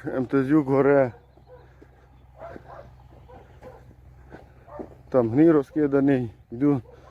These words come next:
хочу зняти це. Я подер ось рівці. Кину трошки міндобрива якогось там було вже сто років йому. І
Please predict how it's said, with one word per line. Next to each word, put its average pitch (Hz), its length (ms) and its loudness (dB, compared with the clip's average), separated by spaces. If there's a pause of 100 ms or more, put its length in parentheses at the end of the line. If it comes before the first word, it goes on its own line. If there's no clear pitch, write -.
(180)
хочу 135 280 -2
зняти 127 440 2
це. 120 60 -4
Я 135 120 2
подер 127 420 0
ось 127 300 -8
рівці. 165 580 -2 (800)
Кину 131 240 -2
трошки 120 260 -10
міндобрива 156 680 2
якогось 147 340 -4
там 143 160 -4
було 143 260 0
вже 131 160 -8
сто 131 160 -8
років 131 320 -8
йому. 127 200 -8 (1400)
І 143 240 2